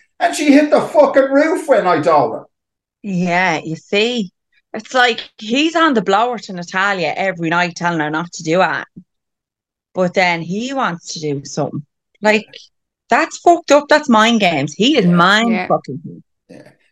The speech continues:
Speaker 1: I think, I think people do it as a test. I think it's, I think they're testing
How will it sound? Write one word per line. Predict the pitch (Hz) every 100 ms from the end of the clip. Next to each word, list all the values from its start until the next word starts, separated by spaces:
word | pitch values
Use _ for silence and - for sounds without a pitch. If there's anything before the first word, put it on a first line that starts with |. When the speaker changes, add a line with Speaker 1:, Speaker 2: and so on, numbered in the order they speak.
| _
Speaker 1:
I | 139 190 277
think, | - 190 143 -
I | 170 202
think | 240 -
people | 165 - 135
do | 143 143
it | 104
as | 98 92
a | -
test. | 120 - - - _ _ _
I | -
think | 190 254
it's, | 170 139
I | - 175
think | 185 254
they're | - 101
testing | - 151 143 123 -